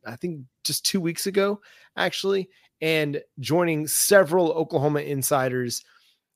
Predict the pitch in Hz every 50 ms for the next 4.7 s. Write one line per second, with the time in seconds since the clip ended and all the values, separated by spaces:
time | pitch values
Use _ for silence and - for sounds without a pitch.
0 | _ _ _ _ - - - - 170 160 160 139 143 147 143 139 135 139 - -
1 | - 151 135 - 131 120 120 127 127 123 127 - - 160 160 147 139 135 135 131
2 | - - 143 127 127 131 - - - 139 139 123 113 117 107 - - - 156 139
3 | 131 123 - _ _ - - - - _ 131 143 151 165 131 156 175 208 226 214
4 | - - 233 226 233 226 185 151 139 127 120 - - -